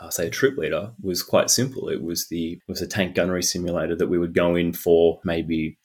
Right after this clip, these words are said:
ten hours before we would then transition to a live fire focus.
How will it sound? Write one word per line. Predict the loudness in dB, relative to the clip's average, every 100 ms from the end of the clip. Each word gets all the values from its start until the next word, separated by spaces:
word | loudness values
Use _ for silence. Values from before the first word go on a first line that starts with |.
| -18
ten | -2 0
hours | 2 2 2 0
before | -6 2 4
we | 4
would | 0 0
then | 0 0 -4 -2
transition | 0 0 0
to | 0 0
a |
live | 2 0 0
fire | -2 -2 -4
focus. | -4 -6 -6 -4 -6